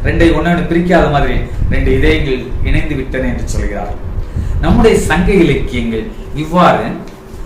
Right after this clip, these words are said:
எல்லா மனித மாண்புகளையும், எல்லா சொ-, எல்லா, என்ன சொல்லலாம், அந்த, அந்த, அந்த இதயத்தில் இருக்கக்கூடிய மென்மையான அதிர்வுகளை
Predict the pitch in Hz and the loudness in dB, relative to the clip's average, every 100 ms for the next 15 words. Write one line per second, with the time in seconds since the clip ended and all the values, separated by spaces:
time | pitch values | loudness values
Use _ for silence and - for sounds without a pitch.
0 | - - - 147 175 220 233 233 220 185 | -16 -20 -6 -2 0 2 2 4 2 2
1 | 143 - - 151 190 196 - 139 151 151 | 0 -2 -2 0 2 2 2 0 0 -2
2 | 127 110 101 90 - - - - - 143 | -2 -4 -6 -12 -16 -20 -20 -20 -6 2
3 | 170 190 202 202 202 - 185 180 180 180 | 4 6 4 2 -2 -6 -4 -4 -6 -4
4 | 170 202 208 208 202 170 - - 143 147 | 0 2 4 4 2 0 -4 -6 -6 -2
5 | 139 123 - 135 127 120 - - - 135 | -2 -2 -4 -2 -2 -2 -4 -6 -2 0
6 | 131 131 131 202 233 - 180 160 151 147 | 0 0 0 2 0 0 0 0 0 0
7 | 151 143 131 - - - 147 170 180 196 | 0 -2 -2 -4 -4 -2 0 2 2 2
8 | 202 - 139 160 143 123 110 | 0 0 0 0 0 -2 -2